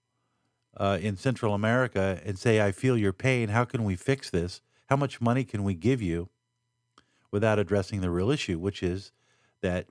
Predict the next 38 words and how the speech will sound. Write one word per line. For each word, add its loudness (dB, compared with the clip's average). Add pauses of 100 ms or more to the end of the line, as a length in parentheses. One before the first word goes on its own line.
once -2
you -2
get 0
to 2
America, 0
you -2
get 0
a 0
lot -2
of -6
free -2
stuff. -8
You -14
get -8
free 0
education, -2 (400)
free -2
shots 0
for -2
your -4
immu-, 0 (140)
immunizations. 0 (460)
And -2
if -2
you're 0
lucky -2 (420)
and, -2
uh, 0
and -2
you 0
don't 0
find 0
a 0
job 0
right 0
away, 0
you'll 0
get -2